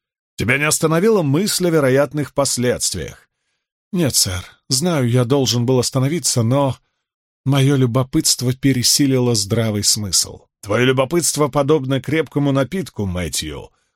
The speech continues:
холодно заметил Вудворд. «Чуть перебрал, и ты уже теряешь рассудок. Но в тюрьме у тебя будет достаточно времени для покаянных раздумий. А три удара плетью —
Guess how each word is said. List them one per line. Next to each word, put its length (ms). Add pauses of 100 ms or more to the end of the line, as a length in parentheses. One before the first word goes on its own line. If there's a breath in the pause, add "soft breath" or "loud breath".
холодно 480
заметил 460
Вудворд. 640 (260)
«Чуть 300
перебрал, 640
и 60
ты 220
уже 280
теряешь 540
рассудок. 800 (520)
Но 140
в 40
тюрьме 400
у 80
тебя 240
будет 300
достаточно 720
времени 460
для 200
покаянных 760
раздумий. 760 (680)
А 160
три 280
удара 480
плетью — 720